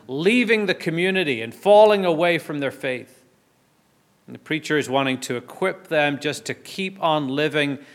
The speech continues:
as Christians, and these chapters that we're looking at are key to his equipping. If we had to summarize these chapters in one word, it's actually pretty easy. You might actually guess it yourself.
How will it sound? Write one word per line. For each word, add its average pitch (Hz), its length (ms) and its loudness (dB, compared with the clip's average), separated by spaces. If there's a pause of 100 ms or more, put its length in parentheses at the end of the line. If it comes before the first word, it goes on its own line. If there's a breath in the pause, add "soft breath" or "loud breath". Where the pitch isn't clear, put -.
as - 200 -8
Christians, - 760 -6
and 123 220 -8
these 190 380 -4
chapters 160 640 -2
that 127 120 -6
we're 127 140 -2
looking 131 360 -6
at 95 300 -10 (540 soft breath)
are 120 100 -10
key 170 600 -2
to - 160 -4
his 123 160 -4
equipping. - 500 -10 (1400)
If - 60 -20
we 151 60 2
had 165 100 0
to 135 80 -6
summarize 139 560 4
these 123 160 -6
chapters 131 440 0
in 123 120 -2
one 120 220 -2
word, 135 260 2
it's 107 120 -12
actually 127 340 0
pretty 117 260 -10
easy. 131 320 -6
You 117 100 -6
might 113 200 -2
actually 120 240 -4
guess 135 280 -2
it 131 80 -8
yourself. 160 460 2